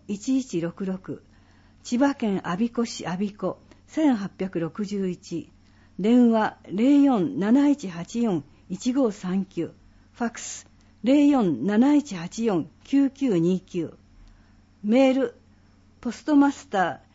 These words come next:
ピーオーエスティーエムエーエスティーイーアール、アットマーク、アビコ、エービーアイケーオー、ハイフン、社協、エスエイチエーケーワイオードッ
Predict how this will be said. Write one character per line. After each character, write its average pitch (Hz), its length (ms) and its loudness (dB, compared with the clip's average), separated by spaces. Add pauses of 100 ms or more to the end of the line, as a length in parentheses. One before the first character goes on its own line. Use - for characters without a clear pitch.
(280)
ピ 302 360 4
ー 311 60 2
オ 233 200 0
ー - 80 -10
エ 208 80 -4
ス - 160 -18
テ 269 120 -6
ィ 240 180 0
ー - 100 -20
エ 208 120 -2
ム 277 240 6
エ 247 180 2
ー - 100 -8
エ 196 140 -6
ス - 200 -20
テ 269 140 -6
ィ 220 160 -4
ー 233 260 0
イ - 40 -
ー 233 60 0
ア 214 160 -2
ー 165 60 -6
ル、 143 180 -12 (520)
ア 208 80 -8
ッ 214 60 -6 (120)
ト 277 100 2
マ 269 200 6
ー 208 80 0
ク、 - 320 -12 (400)
ア 190 100 -4
ビ 240 180 0
コ、 226 380 -2
エ 285 240 4
ー 269 60 0
ビ 277 260 4
ー - 60 -6
ア 233 100 0
イ 196 140 0
ケ 233 400 0
ー 233 40 0
オ 190 220 -2
ー、 - 20 -20 (280)
ハ 254 180 -2
イ 240 80 0
フ - 180 -8
ン、 - 160 -6 (300)
社 269 240 -4
協、 180 360 -4 (400)
エ 233 100 2
ス - 340 -4
エ 277 160 4
イ 269 80 4
チ - 220 -14
エ 214 240 4
ー - 100 -10
ケ 262 380 2
ー - 20 0
ワ 262 160 4
イ 202 140 0
オ 202 300 -2
ー - 20 -14
ド 185 140 -6
ッ 185 60 -6